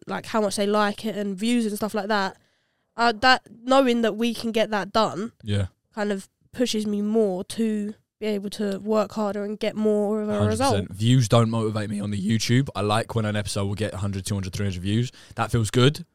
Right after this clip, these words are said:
Speaker 2: but it doesn't motivate me to record to achieve that.
Speaker 1: Yeah.
Speaker 2: But on the TikTok, definitely, when you create a good TikTok clip and you're creating this thirty
Speaker 1: Yeah.
Speaker 2: second to a minute piece, which just is perfect in every way. It's, it's keeping a viewer engaged. It's funny. It's informative. All of this, and then it goes up on the TikTok and bangs views.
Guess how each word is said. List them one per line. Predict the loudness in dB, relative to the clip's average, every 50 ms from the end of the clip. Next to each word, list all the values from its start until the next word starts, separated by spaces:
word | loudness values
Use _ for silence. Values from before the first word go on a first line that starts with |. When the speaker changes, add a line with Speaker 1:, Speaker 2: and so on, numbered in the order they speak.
| _ -6
Speaker 2:
but | -4 -2
it | -2
doesn't | -2 0 0
motivate | 2 2 2 2 2 0
me | 0 0
to | 0 0
record | 0 2 2 4 4 4 4
to | 2 -2
achieve | -2 -2 0 0 0 0
that. | 0 0 0 0 -2
Speaker 1:
Yeah. | -4 -6 -6 -8 -14 -14 -4 0
Speaker 2:
But | 0 0 2 2 0
on | 0 0
the | 0 0
TikTok, | 2 0 0 2 0 -2 -2 -2 0
definitely, | 0 0 0 0 -4 -4 -4 -4 -4
when | -2 -2 0 0
you | 0 0
create | 0 -2 -2 -2
a |
good | 0 0 0 0 0
TikTok | -4 -6 -6 -6 -6 -6
clip | -4 -4 -4
and | -4 -4
you're | -6 -4
creating | -4 -2 -2 0 0 -2 -4 -4
this | -6 -4 -2
thirty | -2 -2 -2 -2
Speaker 1:
Yeah. | -2
Speaker 2:
second | -2 -2 -2 -4 -4 -2
to | -2 0
a |
minute | 0 0 -2 -4 -4 -4
piece, | -2 -2 -2 -2 -4 -6 -10 -12 -14 -20 -20 -12 -6
which | -2 -2 -2 -2 -2
just | -2 0 -2 -2 -4 -8 -12 -20 -20 -20 _ _ _ _ _ _
is | -10 -10 -8 -8 -10 -12 _ -12
perfect | -4 0 2 2 2 0 -2 -4 -6 -6 -8
in | -8
every | -6 -6
way. | -4 -2 -2 -2 -2 -4
It's, | -4 -8 -10 -10
it's | -10 -6 -2
keeping | -2 -2 0 -2 -2
a |
viewer | -2 -2 -2 0 0
engaged. | -2 -2 -2 -2 -2 -2 -2 -4 -6
It's | -10 -10
funny. | -4 -2 -2 0 0 -2 -2 -4 -6 -12 -18 -14 -10
It's | -6 -6 -6
informative. | -2 2 2 2 2 2 0 -2 -2 -2 -2
All | -2 0 0
of | 0
this, | 0 -2 -4
and | -6 -6
then | -4
it | -2
goes | -2 0
up | 0 -2
on | -4
the | -4 -4
TikTok | -6 -6 -4 -6 -6
and | -6 -2 0
bangs | 2 2 2 0 0
views. | 2 4 6 6 4 4 0